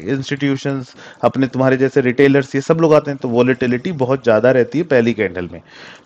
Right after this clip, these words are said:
तो हमको क्या करना है, पन्द्रह मिनट की इस स्ट्रेटजी के हिसाब से, ठीक है, पन्द्रह मिनट की इस स्ट्रेटजी के हिसाब से हमको क्या करना है। देखो दुनिया में जो भी चीजें अभी सीख रहे हैं, one minute, two minute का chart,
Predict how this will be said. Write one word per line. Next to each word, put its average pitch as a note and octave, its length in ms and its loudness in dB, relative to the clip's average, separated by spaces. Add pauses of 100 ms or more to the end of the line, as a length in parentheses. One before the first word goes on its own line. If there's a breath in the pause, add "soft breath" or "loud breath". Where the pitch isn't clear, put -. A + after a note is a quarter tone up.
(140)
तो G3 80 2
हमको C#3 340 -2
क्या F#3 140 0
करना F3 200 0
है, - 140 -4
पन्द्रह C#3+ 340 2
मिनट D#3+ 300 -2
की - 180 -12
इस A3 220 -2
स्ट्रेटजी F#2 560 -4
के - 120 -12
हिसाब F#2+ 400 -4
से, G3+ 300 0 (720 loud breath)
ठीक C3+ 140 -2
है, B3+ 100 4 (300 soft breath)
पन्द्रह D3 300 2
मिनट E3+ 260 -2
की F#3 180 -8
इस F#3 120 -6
स्ट्रेटजी D3+ 460 2
के D3 140 0
हिसाब G#2+ 380 0
से D#3 320 0 (320)
हमको C#3 340 2
क्या B2 200 0
करना E2 280 -8
है। C#2+ 100 -20
देखो B2+ 200 -4
दुनिया B2+ 400 -4
में E3+ 180 -4
जो C3 160 -2
भी D3 120 -4
चीजें D#3 300 0
अभी C#3+ 200 2
सीख D#3 240 -4
रहे D#3 100 2
हैं, C#3 60 0
one C#3+ 120 2
minute, D3 280 2
two C#3+ 80 0
minute D3+ 280 -2
का D3+ 100 4
chart, D3+ 360 4